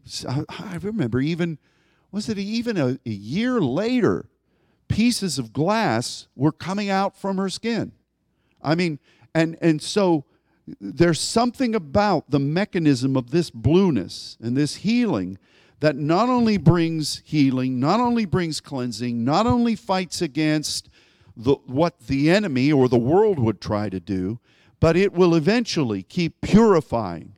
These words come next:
and driving out. I don't know how that happens, but, but this is, nature proclaims the glory of God, and this is a Hebron word. This is this.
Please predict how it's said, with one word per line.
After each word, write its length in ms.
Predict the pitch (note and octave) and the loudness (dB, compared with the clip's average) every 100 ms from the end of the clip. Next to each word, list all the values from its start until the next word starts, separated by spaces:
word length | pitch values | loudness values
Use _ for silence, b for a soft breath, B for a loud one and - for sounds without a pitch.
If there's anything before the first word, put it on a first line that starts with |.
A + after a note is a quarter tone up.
| - | -4
and 240 | B2 A2 | -2 -2
driving 580 | F#2 A#2 E3 F#3+ E3+ F3 | 2 4 6 4 0 -2
out. 280 | F#3 C3 - - | 0 -2 -4 -8
I 160 | G3+ | -6
don't 220 | A#3 A3 F3+ | -2 -2 0
know 160 | E3+ | 0
how 200 | D#3+ E3 | 0 -2
that 200 | D#3 D#3+ | 0 2
happens, 600 | D3+ F3 F3 A2+ - - _ _ _ _ _ _ - | 0 -4 -6 -10 -14 -18 _ _ _ _ _ _ -2
but, 360 | E3 - _ A2 | -2 -2 _ 0
but 300 | D#3 - - | 0 0 2
this 400 | A3+ B3+ - - | 4 4 -2 -4
is, 500 | G3+ F3 E3 D3+ - b b b | 2 4 4 0 -8 b b b
nature 500 | C3 D3+ G#3+ - A#3 | -4 0 0 -2 -6
proclaims 840 | G#3+ G3+ G3+ - G3 G#3 F3+ A#2+ A2 | -2 0 0 -2 -4 -2 0 -2 -2
the 120 | C3+ | -6
glory 480 | B2 D3 D#3 D3 C#3+ | -2 2 4 4 4
of 180 | C3 A2+ | 2 -2
God, 420 | F#3+ D#3 G#2 G2+ b b b | -2 0 -2 -6 b b b
and 320 | B2+ A#2+ G#2+ | 0 0 2
this 260 | E3 A#3 A#3 | 4 4 2
is 140 | F3+ | 2
a 80 | F#3+ | 2
Hebron 520 | C#3+ A3 D#3+ D#3+ D3+ | 4 0 0 -2 0
word. 380 | D#3+ G3+ A#2+ F2+ - | 0 2 0 -2 2
This 380 | E3+ A3 G#3+ - G3 | 6 6 4 -6 0
is 420 | G3 F#3+ C#3 C#3 | 2 2 -2 0
this. 480 | G3+ D3+ G2 - | 2 2 -2 -8